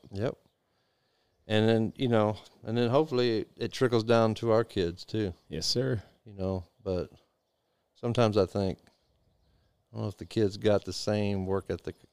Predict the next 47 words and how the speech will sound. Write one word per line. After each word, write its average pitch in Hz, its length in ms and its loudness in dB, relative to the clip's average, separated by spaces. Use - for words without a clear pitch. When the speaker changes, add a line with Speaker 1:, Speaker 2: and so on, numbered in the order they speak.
Speaker 1:
<laughs> - 280 -12
that 98 140 -4
I 92 140 0
got. 90 260 -4
Maybe 104 160 4
they 104 140 4
had 107 100 4
it 107 40 6
Speaker 2:
The 135 80 10
Speaker 1:
too 107 100 0
Speaker 2:
trick-, 180 140 8
Speaker 1:
good. 101 180 0
Speaker 2:
the 139 100 6
trickle 139 500 4
may 131 340 4
be, 131 340 -4
be 160 80 2
a 151 60 6
little 135 180 6
slower. 95 320 0
It's 147 100 2
just 180 180 4
a 135 40 6
little, 139 220 6
it, 151 160 4
it's 165 220 4
more 185 120 8
of 165 100 6
a 131 40 4
drip, 120 400 8
<laughs> - 180 -2
not 170 120 8
Speaker 1:
But 127 180 10
Speaker 2:
a 131 40 6
Speaker 1:
it, - 80 0
Speaker 2:
trickle. 107 420 4
Speaker 1:
but 127 100 4
again, 127 320 4
Speaker 2:
<laughs> - 20 2
Speaker 1:
there, 127 260 6
they 120 220 2
are, 139 300 4
you 127 100 -4
know, 104 320 2
there's 120 260 4
that, 110 240 4
that 101 160 -4